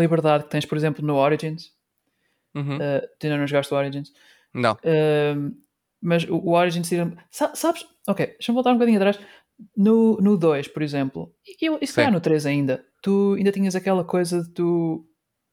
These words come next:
Speaker 1: tu tanto trepavas paredes, olhar para tijolos, que tu, na vida real, olhavas para um edifício e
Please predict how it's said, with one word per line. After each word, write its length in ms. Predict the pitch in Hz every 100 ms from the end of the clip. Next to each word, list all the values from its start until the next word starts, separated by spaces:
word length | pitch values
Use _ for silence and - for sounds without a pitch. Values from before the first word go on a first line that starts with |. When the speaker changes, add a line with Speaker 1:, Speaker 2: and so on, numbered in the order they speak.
| _ -
Speaker 1:
tu 100 | 202
tanto 340 | - 226 -
trepavas 480 | 214 202 180 175 170
paredes, 540 | - 165 151 147 - -
olhar 180 | 156 165
para 120 | 165
tijolos, 420 | 165 160 160 170
que 160 | - -
tu, 240 | 180 170
na 160 | 170 185
vida 240 | 190 180
real, 460 | 165 165 160 175 185
olhavas 320 | 185 175 175
para 160 | 170 180
um 120 | 170
edifício 440 | 160 160 165 170 180
e 220 | 175